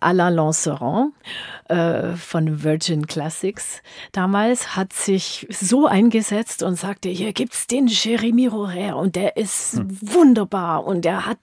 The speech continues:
Speaker 1: dieses, äh, Orchester Le Cercle de l'Harmonie mit Barock-Solisten und der macht es und die, und die springen ein.“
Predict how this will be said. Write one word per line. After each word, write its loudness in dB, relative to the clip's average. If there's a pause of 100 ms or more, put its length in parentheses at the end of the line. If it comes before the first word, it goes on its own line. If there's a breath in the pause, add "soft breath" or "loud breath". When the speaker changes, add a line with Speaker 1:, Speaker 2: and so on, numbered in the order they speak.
Speaker 1:
dieses, -2 (380 loud breath)
äh, 0
Orchester -2
Le -2
Cercle -2
de -2
l'Harmonie -2
mit 0 (340 loud breath)
Barock-Solisten 0 (340 loud breath)
und 0
der 0
macht -2
es 0
und 0
die, -2
und 2
die 2
springen 2
ein.“ 0